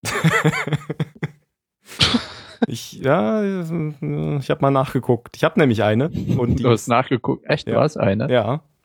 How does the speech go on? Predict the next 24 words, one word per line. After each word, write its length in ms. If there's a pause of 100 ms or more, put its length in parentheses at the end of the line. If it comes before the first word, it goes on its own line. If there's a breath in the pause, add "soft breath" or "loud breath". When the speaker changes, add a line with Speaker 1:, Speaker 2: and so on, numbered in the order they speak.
(200)
Speaker 2:
Dir 80
wurde 180
Speaker 1:
Deswegen 20
Speaker 2:
der 80
Speaker 1:
bin 80
ich 60
Speaker 2:
rausgeholt? 640 (340)
Krass. 160
Speaker 1:
Ja. 320 (720 loud breath)
Allerdings 440
war 100
das 140
schon 160
mit 140
neun 260
Jahren 340
und 100
die 60
sieht 180
man 120
auch 40
fast 280
gar 180
nicht. 340